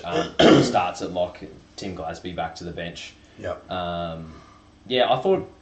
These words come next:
Speaker 1: I thought it was unfortunate. You know, I, I'd said that I was really in the preview for last week. I was happy that Brandon Smith, um, stayed on the bench. He ended up getting dropped, so he didn't end up playing last week, and, and subsequently I think he ended up picking up an injury, but he's been named in the reserve, so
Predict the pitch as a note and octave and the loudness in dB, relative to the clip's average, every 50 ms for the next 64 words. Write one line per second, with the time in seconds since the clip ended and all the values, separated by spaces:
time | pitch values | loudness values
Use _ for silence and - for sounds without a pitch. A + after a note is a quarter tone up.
0 | - - D#3+ D3+ - A3 A3 G3 D3 D3 B2 A2 - - B2 C#3 C#3+ C#3+ - C#3+ | -2 -2 0 2 4 4 4 6 6 6 4 2 0 0 2 2 2 2 0 0
1 | C3 - - B2 A#2+ A2+ A2+ B2 A#2+ - G#2+ - D2 D2+ F#2 G2+ - - - B2 | -2 -2 -2 -2 0 2 2 2 2 2 0 0 0 -2 -4 -6 -6 -4 -2 -2
2 | A#2 A2 A2+ A2+ - G2+ G#2 G2+ G#2 A2+ A2+ A2 G#2+ G2 F#2+ - A2 A2 G#2+ F#2+ | 0 0 0 0 0 0 -2 -2 -2 -2 -2 0 0 -2 -4 -6 -6 -8 -8 -8
3 | - - A#2+ A#2 A2+ G2+ A2 G#2+ - G2+ F#2 F#2 F#2+ G2+ A2 A2+ - - A#2 G#2 | -6 -4 -2 -2 -2 -4 -6 -8 -4 -2 0 0 0 0 0 -2 -4 -4 -4 -4
4 | G2 F#2+ - - - - - - - G2 F#2+ - A2 G#2 G#2 A2+ A2 - - A2 | -4 -6 -8 -14 -20 -20 -20 -12 -10 -8 -6 -2 0 0 0 0 -2 -4 -2 -2
5 | G#2+ A2 G#2+ G#2 G2 F#2+ - - - G#2 A2 A2 G#2+ - - - - - - - | -2 -2 -4 -4 -6 -8 -8 -10 -8 -6 -6 -6 -6 -8 -14 -20 -20 -20 -20 -20
6 | - - G2+ G2+ G2 F#2+ F#2 - - G#2+ G#2 G#2 G2+ G2+ F#2+ F2+ E2+ G#2+ G#2+ G2+ | -10 -6 -4 -2 -2 -4 -6 -6 0 0 2 2 2 0 -4 -4 -4 -4 -4 -4
7 | G2 A#2 A#2 A2+ A2 - - A2 G2 F#2+ F2 E2+ - G#2 G#2+ G#2 F#2 - - - | -2 -2 -2 -2 -2 -4 -4 -4 -6 -6 -6 -8 -6 0 0 2 2 0 -4 -10
8 | - - - - - _ - - - - - - G#2 G2+ G2 A#2 A#2 A#2 A2 G#2+ | -16 -18 -18 -18 -20 _ -20 -20 -20 -16 -8 -6 -6 -4 -2 -2 -2 -2 -2 -2
9 | G2+ G2 - - F#2+ F#2+ F#2+ F#2+ F#2+ F#2+ F2+ F2+ F2 F2 - - G2+ F#2 F2+ E2+ | -4 -4 -4 -4 -4 -4 -2 -4 -4 -4 -4 -4 -4 -6 -6 -6 -6 -6 -6 -6
10 | F2+ F2+ F2+ F2 - G2+ G2+ G2 A#2 G#2+ G2+ - - A#2+ G2 G2 F#2 F#2 A#2 B2+ | -8 -10 -10 -10 -10 -10 -6 -4 -4 -4 -4 -6 -8 -6 -6 -6 -6 -6 -6 -6
11 | B2 A2 G2+ G2 F#2 - - - - A2+ G2+ F#2+ F#2 F2+ F2 - F2 F2+ G2 G2+ | -4 -4 -2 -2 -4 -4 -6 -8 -12 -10 -8 -4 -4 -4 -4 -4 -6 -6 -6 -6
12 | F#2+ G2 F#2 E2+ F#2+ F#2+ G2 G2 B2 B2+ B2+ B2 A2+ G#2 G2+ F#2+ F2+ F2 F2 E2 | -4 -4 -4 -4 -2 -4 -4 -4 -4 -4 -2 -2 -2 -2 -4 -6 -6 -8 -8 -6
13 | F#2+ F#2+ G2 F#2+ - - G2 F#2 F2 F2 | -4 -4 -4 -4 -4 -2 0 0 0 0